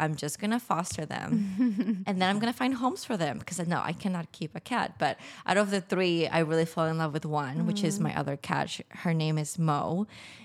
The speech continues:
Speaker 1: And yeah, I just decided to keep her. The other two, I did find homes for them.
Speaker 2: Oh, that's so nice.
Speaker 1: And, and then I think a year after that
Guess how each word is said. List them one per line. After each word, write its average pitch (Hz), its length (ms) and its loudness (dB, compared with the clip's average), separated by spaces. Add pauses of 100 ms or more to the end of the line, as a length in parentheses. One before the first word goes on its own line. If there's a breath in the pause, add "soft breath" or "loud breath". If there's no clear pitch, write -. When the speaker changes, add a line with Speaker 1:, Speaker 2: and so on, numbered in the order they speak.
(140 loud breath)
Speaker 1:
And 156 580 0 (340)
yeah, 302 280 0
I 175 80 2
just 185 180 -4
decided 190 340 -6
to 233 120 -10
keep - 240 -6
her. 196 180 0
The 175 140 0
other 190 160 2
two, 208 160 0
I 185 60 2
did 175 180 -4
find 196 240 -4
homes 180 240 -2
for 185 120 -6
them. 180 320 0
Speaker 2:
Oh, 240 180 0
that's 240 200 -4
so 240 80 -2
nice. 220 400 -4
Speaker 1:
And, 165 680 2
and 180 200 2
then 180 100 2
I 185 60 4
think 220 260 -2
a 208 80 4
year 170 240 4
after 151 440 0
that - 340 -6